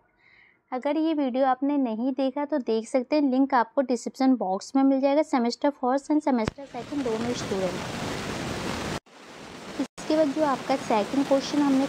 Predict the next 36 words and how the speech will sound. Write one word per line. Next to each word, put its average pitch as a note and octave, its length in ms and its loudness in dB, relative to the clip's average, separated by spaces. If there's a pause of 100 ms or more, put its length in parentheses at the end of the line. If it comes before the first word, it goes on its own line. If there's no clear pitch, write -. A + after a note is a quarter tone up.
करा G#3 260 2
रखा A3 280 0
था, C#4+ 140 -2
ये B3 160 2
देख G#3+ 260 0
लीजिए, A3+ 240 0
आपको A#3+ 300 -2
वो G#3 160 0
भी A3+ 180 2
बता A3+ 200 0
देते G#3+ 240 -4
हैं। C#4 80 2 (960)
Second A#3+ 380 2
question C#4+ 360 2
था C4+ 220 2
जो D4 180 2
आपका, C#4+ 380 2 (920)
भारत A#3 400 2 (100)
के E4 100 0
संविधान B3 540 2
के D#4+ 120 0
संघीय B3+ 420 0
और D#4 120 6 (280)
गणतंत्र C4+ 460 2
के D4 200 0
रूप C4+ 280 0
में D4 100 4
चर्चा C4 420 0
कीजिए। G3 420 -2 (440)
क्लासेस A#3+ 420 2
second B3 340 0
में C4 160 2
question C4 360 0
complete B3 440 0
है B3+ 120 2
आपकी। B3+ 300 -2